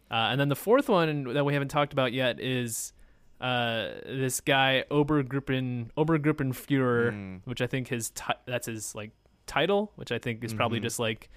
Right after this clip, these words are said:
Speaker 1: assistant to the general manager, <laughs> but in German or something.
Speaker 2: But for
Speaker 1: Uh,
Speaker 2: Nazis.
Speaker 1: yeah,
Speaker 2: For
Speaker 1: but
Speaker 2: the
Speaker 1: it's this
Speaker 2: S S.
Speaker 1: guy. I don't even know that we're given his name, um, but his name is John Smith.
Speaker 2: Yeah.
Speaker 1: Um, and he's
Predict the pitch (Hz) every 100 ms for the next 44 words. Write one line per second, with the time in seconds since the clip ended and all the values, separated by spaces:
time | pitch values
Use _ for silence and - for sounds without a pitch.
0 | - - - - _ - 120 - 131 -
1 | 135 - 139 131 127 135 131 127 131 139
2 | 127 113 180 170 - - - - 151 147
3 | 147 131 143 151 151 139 160 156 160 160
4 | - - - - - - 120 117 - -
5 | 143 139 131 - - - - - - 104
6 | 147 131 117 147 165 170 180 185 175 -
7 | 175 180 180 - 214 254 240 214 208 175
8 | 156 147 151 139 123 117 120 120 113 107
9 | - _ - 117 113 104 - 127 123 135
10 | 131 143 147 131 117 - 127 117 120 -
11 | 117 110 - - _ _ - _ 110 98
12 | - 110 107 104 - 123 120 - 143 131
13 | 127 117